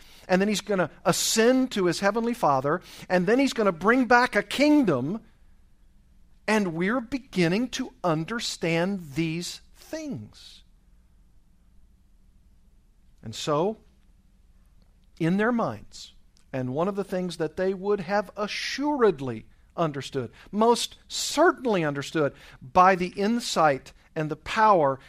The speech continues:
and the illumination of the Holy Spirit is this. John chapter fourteen, John chapter fifteen, chapter sixteen, chapter seventeen. They would have gotten it.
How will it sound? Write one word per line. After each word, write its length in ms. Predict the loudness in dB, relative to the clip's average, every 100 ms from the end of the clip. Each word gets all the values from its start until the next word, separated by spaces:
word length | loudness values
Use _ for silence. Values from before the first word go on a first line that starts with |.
| -8
and 160 | -6
the 80 | -4
illumination 720 | -4 -2 0 0 0 -2 -4
of 80 | -4
the 80 | -2
Holy 220 | -2 -4
Spirit 360 | -6 -2 0 0
is 140 | -4
this. 400 | -2 -2 -2 -12 -16 _ _ -20 _ _ _ _ _ _ -8
John 220 | -6 -4
chapter 260 | -4 -6
fourteen, 360 | -8 -10 -10 -18 -20 _ _ _ _ _ _ _ _ _ _ _ _ _
John 180 | -10 -8
chapter 240 | -8 -10 -12
fifteen, 320 | -16 -16 -18 _ _ _ _ _ _ -20 _ _ _
chapter 240 | -10 -8 -8
sixteen, 380 | -12 -12 -12 -14 _ _ _ _ _ _ _ _ _ -14
chapter 240 | -12 -10
seventeen. 420 | -10 -12 -12 -18 -20 _ _ _ _ -20 -20 _ _ _ _ _ _ _ _ _ _ _ _ _
They 100 | -8
would 80 | -6
have 100 | -6
gotten 280 | -6 -6
it. 80 | -10